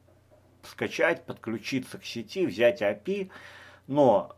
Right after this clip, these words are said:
э, возможно, когда-то вам это понадобится. Но для рабо-, для обучения нам достаточно взять сервис, который будет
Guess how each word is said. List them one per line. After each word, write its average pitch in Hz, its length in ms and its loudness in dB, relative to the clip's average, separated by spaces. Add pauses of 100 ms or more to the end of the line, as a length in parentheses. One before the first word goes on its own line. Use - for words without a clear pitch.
(160)
э, 98 440 8
возможно, 110 520 4
когда-то 107 400 0
вам 104 220 -2
это 104 180 -8
понадобится. 165 880 -4 (1120)
Но 127 180 6
для 107 240 6
рабо-, 120 480 10
для 120 320 6
обучения 160 600 0
нам 110 260 -2
достаточно 113 560 2
взять 98 320 0
сервис, 185 500 2
который 101 380 -2
будет 104 340 -6